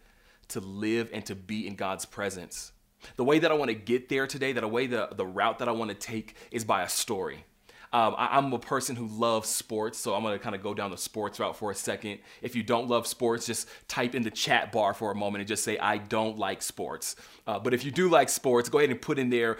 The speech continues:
your favorite sport. What's that one sport that you really love? What's the one thing about sport, that, that sport that you really admire? Mine's football. Um, I love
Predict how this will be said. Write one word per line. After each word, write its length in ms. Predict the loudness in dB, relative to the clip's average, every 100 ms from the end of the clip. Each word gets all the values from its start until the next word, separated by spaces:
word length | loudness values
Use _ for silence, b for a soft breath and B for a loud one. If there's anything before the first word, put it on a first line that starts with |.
| B
your 140 | 0 0
favorite 420 | 2 0 0 -6
sport. 300 | -2 0 2
What's 160 | 2
that 220 | 2 0 -2
one 260 | -2 -4
sport 440 | -6 -4 -2 -2 -6 B B
that 220 | -2 -2
you 80 | 0
really 260 | 0 0
love? 500 | -2 -6 -6 -10 -18 -20 _ 0
What's 200 | 0 2
the 100 | 2
one 400 | 2 0 0 0
thing 320 | 0 2 2
about 260 | 2 0
sport, 440 | -2 0 0 0 0
that, 160 | 0
that 140 | 0 -2
sport 380 | -2 -2 -2 B B
that 180 | -6 -4
you 80 | 0
really 300 | 2 2 0
admire? 340 | 0 -2 0
Mine's 380 | 0 0 0 -6
football. 640 | -4 -4 -2 -2 -2 -6 B B B -4
Um, 160 | 0
I 80 | 0
love 420 | 2 2 2 -2